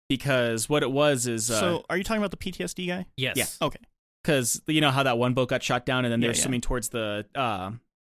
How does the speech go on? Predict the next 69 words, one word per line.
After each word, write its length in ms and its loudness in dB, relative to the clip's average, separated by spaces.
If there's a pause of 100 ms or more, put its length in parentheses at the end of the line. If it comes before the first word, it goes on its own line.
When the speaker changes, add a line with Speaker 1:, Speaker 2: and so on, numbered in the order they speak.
(240)
Speaker 1:
the 380 -2 (540)
lifesaver 420 -4
boats, 220 -6
I 80 -6
guess, 340 -6
or 100 -4
whatever 260 -2
you 100 -2
would 120 -6
call 180 -2
the 260 -4 (240)
Speaker 2:
Yeah, 320 0
so 80 -2
I 20 2 (100)
Speaker 1:
reserve. 140 2
Speaker 2:
th-, 40 -20 (160)
yeah, 140 2
I 40 2
think 140 0
I 40 2
understand 340 0
what 80 -2
he's 160 -4
asking. 400 -4
Like, 160 -6
'cause 160 -6
when 100 2
you 80 2
first 260 -2
meet 180 0
him, 160 2
he's, 180 0
like, 320 -8 (200)
on 220 4
a 80 2
vessel 340 -2
that's 260 -6 (140)
sunk 140 0
Speaker 3:
Yeah. 140 -2
Speaker 2:
in 60 -2
the 80 -2
middle 180 -4
of 60 -6
the 100 -6
ocean. 320 -6 (440)
Um, 260 2
but 160 -4
then 260 4 (100)
in, 100 2
like, 140 0
the 80 0
next 220 0
scene, 220 4
you 100 2
see 200 -2
him, 220 -2
and 120 -2
he's, 120 -4
like, 160 -6
on 100 -2
a 60 -2
dinghy, 420 0
and 140 -4
they 120 -6
go 140 -2
back 160 -6
to 60 -20
the 80 -6
beach. 380 -6